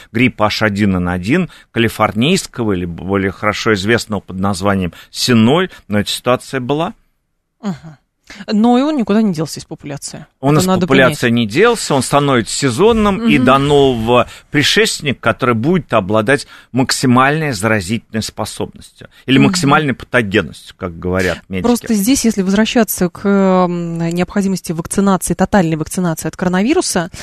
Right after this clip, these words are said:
Speaker 2: мы знаем примеры уже Израиля, мы знаем, а, Великобританию,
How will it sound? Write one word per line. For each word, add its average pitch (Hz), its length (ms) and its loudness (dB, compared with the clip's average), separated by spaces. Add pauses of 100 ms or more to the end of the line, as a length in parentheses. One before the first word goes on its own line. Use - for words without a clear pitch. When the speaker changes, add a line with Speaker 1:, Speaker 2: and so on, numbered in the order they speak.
(200)
Speaker 2:
мы 285 200 2
знаем 240 440 4
примеры 214 420 4
уже 185 440 2 (100)
Израиля, 185 680 4
мы 208 180 0
знаем, 190 560 2
а, 160 200 0
Великобританию, 175 800 0